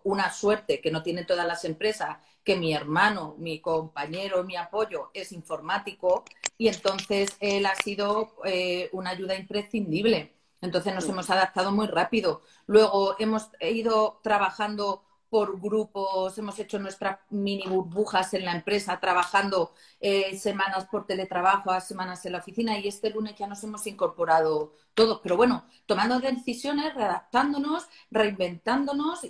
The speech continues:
Speaker 1: y, y bueno, hasta, eh, en el confinamiento eliminamos el archivo de aquí de Valdepeñas, que tenemos la oficina más grande, y hemos hecho un office para desayunar y para tal. Yo qué sé, hemos hecho de todo, ¿eh? De todo.
Speaker 2: Mira, ha, ha traído cositas nuevas <laughs> para
Speaker 1: Sí,
Speaker 2: compartir un buen
Speaker 1: sí.
Speaker 2: ratito.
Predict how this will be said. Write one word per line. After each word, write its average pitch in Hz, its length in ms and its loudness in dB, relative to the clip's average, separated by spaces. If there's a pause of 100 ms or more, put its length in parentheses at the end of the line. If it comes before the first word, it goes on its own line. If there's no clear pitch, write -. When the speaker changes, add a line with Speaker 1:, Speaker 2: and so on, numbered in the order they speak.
Speaker 1:
y, 180 480 -4
y 180 120 0
bueno, 214 380 6 (240)
hasta, 190 540 4
eh, 180 380 -4
en 180 100 -10
el 185 100 -14
confinamiento 208 960 -4
eliminamos 220 760 -4 (220)
el 226 220 2
archivo 220 400 -4
de 202 80 -2
aquí 202 180 -4
de 220 80 0
Valdepeñas, 220 480 -2
que 214 80 -6
tenemos 185 220 -6
la 214 100 -2
oficina 214 380 -6
más 208 180 -4
grande, 240 440 0 (220)
y - 100 -4
hemos 233 200 0
hecho 240 200 -4
un 180 100 -2
office 208 400 -2
para 190 220 4
desayunar 185 560 0
y - 20 -12
para 165 200 0
tal. 247 160 -2
Yo 247 100 0
qué 247 100 -2
sé, 247 140 -2
hemos 233 180 -2
hecho 269 220 -2
de 185 100 -2
todo, 196 360 0
¿eh? 208 240 -4 (260)
De 196 140 6
todo. 214 240 6
Speaker 2:
Mira, 214 200 12
ha, 226 320 12
ha 226 40 12
traído 240 360 12
cositas 196 720 12
nuevas 214 440 12
<laughs> 269 460 6
para 202 200 12
Speaker 1:
Sí, 254 60 8
Speaker 2:
compartir 233 520 10
un 202 100 4
buen 190 160 12
Speaker 1:
sí. 185 40 4
Speaker 2:
ratito. 196 480 10